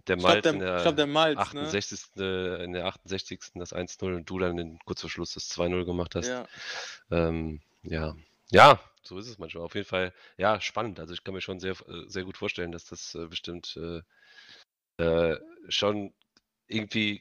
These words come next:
Speaker 1: krasse Spiele waren, so an den, an den letzten Spieltagen, dass das schon auch was mit einem macht, ja, so, so eine, so ein paar blöde Zahlen, ne, so wie du eben schon sagtest, so dreizehn null null, dann denkt man sich so, ja, man, man fokussiert sich vielleicht sogar mehr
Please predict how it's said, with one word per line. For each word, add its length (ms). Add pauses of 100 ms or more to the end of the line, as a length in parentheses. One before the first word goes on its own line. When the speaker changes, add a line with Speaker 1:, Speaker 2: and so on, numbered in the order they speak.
Speaker 1:
krasse 300
Spiele 360
waren, 160
so 140
an 120
den, 140
an 100
den 80
letzten 220
Spieltagen, 340
dass 140
das 180
schon 200
auch 160
was 260
mit 180
einem 220
macht, 380
ja, 180
so, 240
so 120
eine, 220
so 140
ein 100
paar 200
blöde 300
Zahlen, 360
ne, 100
so 240
wie 100
du 140
eben 120
schon 100
sagtest, 220
so 80
dreizehn 360
null 160
null, 300 (240)
dann 80
denkt 180
man 100
sich 140
so, 160
ja, 220
man, 220 (280)
man 200
fokussiert 500
sich 140
vielleicht 240
sogar 260
mehr 340